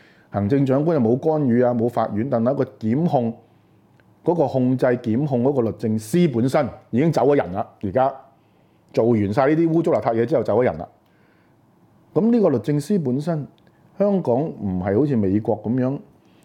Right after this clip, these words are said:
有民選政府嘅噃，佢向特首負責嘅啫喎，特首向中央負責嘅喎。咁點解律政司唔係代表共產黨呢？你問我，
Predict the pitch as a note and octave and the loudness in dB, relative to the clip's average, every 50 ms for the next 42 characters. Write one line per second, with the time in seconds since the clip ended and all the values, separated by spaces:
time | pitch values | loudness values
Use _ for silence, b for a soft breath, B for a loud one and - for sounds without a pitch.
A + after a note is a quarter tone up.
0 | b b b - A2+ G2+ F2+ E2+ D#2+ - A#2+ C3+ B2+ A#2 G#2+ G#2+ G#2+ G#2+ G#2 G#2 | b b b -2 0 0 0 0 0 0 0 0 2 0 0 -2 -2 -2 -2 0
1 | A#2 A#2+ G#2+ A2 A2 A2+ A2+ - _ _ _ _ _ _ _ _ _ - - B2 | 0 0 0 0 -2 -4 -8 -16 _ _ _ _ _ _ _ _ _ -2 0 0
2 | C3 C3 C3 C3 C3 C3 C3 - - _ _ _ - A2+ - - G#2 C3+ C3+ A#2+ | 2 2 2 2 2 0 -4 -8 -16 _ _ _ -8 -8 -4 -2 -2 -2 -2 -2
3 | G#2 F#2+ B2 G#2 G#2 - G#2 G#2+ A2 G#2+ G#2+ A2 A2+ A#2+ - - b b b b | -6 -6 -6 -6 -6 -6 -6 -4 -2 -2 -2 -4 -6 -10 -16 -20 b b b b
4 | b b b b b b A#2 - - - A2 D3+ C#3 C3 A#2+ A2+ - C#3 D3 C#3+ | b b b b b b -4 -4 0 0 2 2 2 0 -2 -2 -2 -2 0 0
5 | C#3+ C#3 C3+ B2+ - G#2+ G2 - G#2+ G#2+ - A#2 G#2 G#2 G#2+ A2 A2 - b b | 0 0 -2 -4 -4 -6 -6 -4 -6 -6 -4 -4 -4 -4 -6 -8 -10 -14 b b
6 | b b b b - E3 F#3 F#3 F#3 G3+ G3+ E3 B2+ - - C#3 C3+ C3 - - | b b b b -2 0 2 2 2 2 2 2 2 0 0 -2 -4 -2 -2 -2
7 | F3+ E3+ A#2+ F#2 F#2 F#2 G2 G2+ F#2+ C3 D3 C3+ G#2 F#2+ - G2 G#2+ C3+ C3 G#2+ | -2 0 0 -2 -4 -2 -2 -2 0 -2 -2 -2 -4 -4 -4 -4 -4 -4 -4 -4
8 | F2 G#2+ B2+ C3+ B2 G#2 F#2+ F2+ E2 E2 D#2+ D#2+ | -4 -4 -4 -4 -4 -2 -2 -4 -4 -6 -10 -12